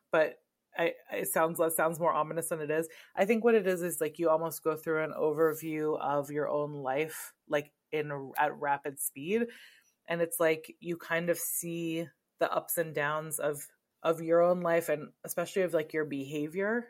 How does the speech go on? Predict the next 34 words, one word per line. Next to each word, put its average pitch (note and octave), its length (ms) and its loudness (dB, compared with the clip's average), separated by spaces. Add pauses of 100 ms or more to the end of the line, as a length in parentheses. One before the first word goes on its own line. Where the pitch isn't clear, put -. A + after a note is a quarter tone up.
and E3 100 -2
how D#3+ 200 2
it D#3+ 100 4
impacted D#3 580 -2
others D3 400 0
and C#3 120 -10
how D3+ 140 -2
their D3 180 2
behavior, D3 720 -2 (160)
you E3+ 180 -2
put F#3+ 160 -2
yourself D#3+ 380 -2
in D#3 80 -10
their C#3 140 -2
shoes C#3 440 -4
for, D#3+ 140 0
like, C#3 180 2
different C#3 320 -8
scenarios, C#3+ 480 2
both C#3+ 320 0 (340)
negative D3 380 -2
and C3+ 160 -6
positive. F#3+ 520 0 (240)
And A3 140 2
for B3 120 4
most C4+ 300 4
people, G3+ 600 2 (100)
that's E3+ 240 0
a F#3 80 4
process E3+ 500 2
that E3 140 -2
they D#3+ 140 2
get D#3 300 0
through D#3 540 0